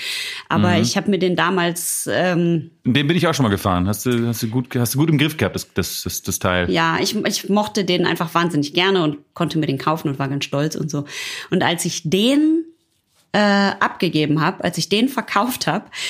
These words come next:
Speaker 1: bin ich zu so einem Autogebrauchtwagenhändler gefahren und hab den halt abgegeben. Und es, <laughs> es war irgendwo außerhalb von Berlin, am Arsch der Heide.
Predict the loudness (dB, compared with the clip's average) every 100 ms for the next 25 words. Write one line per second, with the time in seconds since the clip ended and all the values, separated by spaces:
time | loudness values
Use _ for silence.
0 | -2 2 2 0 -2 0 2 2 2 0
1 | 2 0 0 2 0 0 -2 0 0 0
2 | -4 0 2 2 0 0 0 -2 0 0
3 | 0 0 0 0 2 2 2 0 0 0
4 | 0 -2 -6 -4 -2 0 2 2 0 -6
5 | -16 -4 0 2 2 0 -2 -6 -12 -14
6 | -8 -8 -6 -8 -10 -4 -2 0 0 2
7 | 2 2 2 0 0 0 2 2 2 2
8 | 4 4 2 0 0 0 0 0 2 2
9 | 0